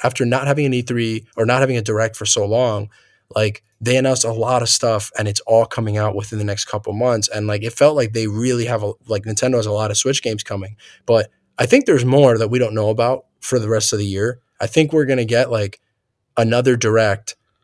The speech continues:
m-, in a month or two at some point that announces, like, maybe one more big game that we're not expecting. We already know that Breath of the Wild two is delayed till twenty twenty-two. Same thing with, uh, the Pokemon Legends game. Um,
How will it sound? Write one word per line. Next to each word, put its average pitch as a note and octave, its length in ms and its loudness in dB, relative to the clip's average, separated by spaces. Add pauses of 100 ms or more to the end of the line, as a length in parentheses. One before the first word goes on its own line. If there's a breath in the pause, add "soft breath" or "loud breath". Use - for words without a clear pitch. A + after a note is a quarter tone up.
(220)
m-, A2+ 300 0
in A2+ 100 2
a G#2+ 60 2
month B2+ 240 2
or A2+ 100 -2
two G#2 480 -4
at A#2+ 140 2
some C3 300 2
point G#2 340 -2
that A2 140 2
announces, A2+ 460 0
like, G#2 180 -4
maybe C#3 420 2
one B2 340 2
more B2 240 0
big A2 260 -4
game A2+ 280 -2
that G#2+ 140 0
we're G#2+ 100 -2
not G#2+ 380 -2 (280)
expecting. A2 640 -2 (160 soft breath)
We B2+ 180 2
already D#3 280 8
know C3+ 180 4
that B2 120 -2
Breath A#2 160 0
of - 20 -8
the A#2+ 80 0
Wild G#2+ 180 0
two A#2 160 -2
is G#2+ 100 -4
delayed G#2 440 -2
till G2+ 180 -4
twenty G#2+ 300 -4
twenty-two. G2 560 -6 (260)
Same A#2+ 340 2
thing A#2 220 0
with, A2 220 -2
uh, G2+ 320 0
the G#2 120 -4
Pokemon G#2 460 -4
Legends G#2+ 380 -4
game. G#2+ 400 -4 (440)
Um, G2+ 440 -2